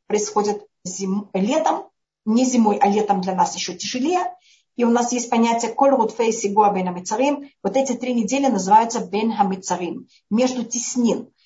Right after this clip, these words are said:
Как будто вот в это время, если кто-то гонится за еврейским народом, можно нас в это время словить. Все другие времена года мы можем как-то взять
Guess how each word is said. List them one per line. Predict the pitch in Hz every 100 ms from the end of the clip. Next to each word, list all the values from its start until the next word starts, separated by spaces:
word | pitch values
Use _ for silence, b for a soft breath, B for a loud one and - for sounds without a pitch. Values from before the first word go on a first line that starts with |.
| _
Как | -
будто | 220 247
вот | 208
в | 226
это | 220
время, | 208 269 359 - B B
если | - 254 254
кто-то | 254 254 247 202 - -
гонится | 208 254 214 214
за | 196
еврейским | 208 220 - 214
народом, | 247 311 339 330 B _
можно | 208 262 277
нас | 220 226 226
в |
это | 214 196
время | 185 180
словить. | - 160 - - - _ _
Все | - 285
другие | 262 240 233
времена | 226 220 220
года | 202 185 180 - - -
мы | 247
можем | 233 233 226 196 -
как-то | - 196 190
взять | 185 185 175 -